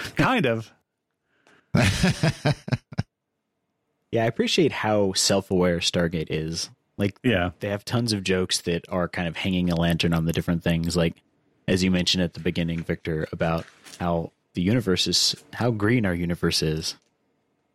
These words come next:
Speaker 2: Yeah.
Speaker 3: So I, I, I do like that it, it does not take itself one hundred percent seriously with that kind of stuff.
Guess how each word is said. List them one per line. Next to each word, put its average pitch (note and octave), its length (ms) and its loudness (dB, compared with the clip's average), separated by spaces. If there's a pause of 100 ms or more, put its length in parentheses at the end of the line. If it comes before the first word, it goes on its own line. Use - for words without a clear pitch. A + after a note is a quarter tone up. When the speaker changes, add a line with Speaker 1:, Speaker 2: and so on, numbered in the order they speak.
(800)
Speaker 2:
Yeah. A#2+ 240 4 (540)
Speaker 3:
So D#2+ 160 -10
I, - 20 -10
I, - 460 -4 (220)
I - 20 0
do F2+ 160 0
like E2 260 0
that D#2+ 100 -2
it, E2 160 -4 (120)
it G2 120 -4 (600)
does F#2+ 180 2
not F2+ 220 0
take E2 180 -2
itself - 320 -2
one E2 80 -8
hundred E2 260 -6
percent - 260 -2
seriously D#2+ 440 0
with - 120 0
that E2+ 180 -2
kind F2 160 2
of - 40 0
stuff. F2+ 300 -2